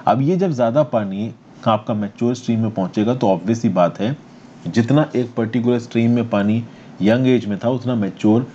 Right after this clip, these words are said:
age पे आपको नज़र नहीं आएगा, ठीक है। तो यहाँ पे good इंटीग्रेशन है, मतलब अलग-अलग छोटी-छोटी streams भी यहाँ पे जुड़ रही हैं, मतलब कि एक river में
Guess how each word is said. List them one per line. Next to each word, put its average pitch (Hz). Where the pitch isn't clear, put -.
age 104
पे 107
आपको 101
नज़र 95
नहीं 85
आएगा, 73
ठीक 170
है। 170
तो 135
यहाँ 120
पे 131
good 117
इंटीग्रेशन 113
है, 113
मतलब 107
अलग-अलग 104
छोटी-छोटी 95
streams 107
भी 110
यहाँ 107
पे 107
जुड़ 101
रही 104
हैं, 107
मतलब 104
कि 127
एक 117
river 90
में 98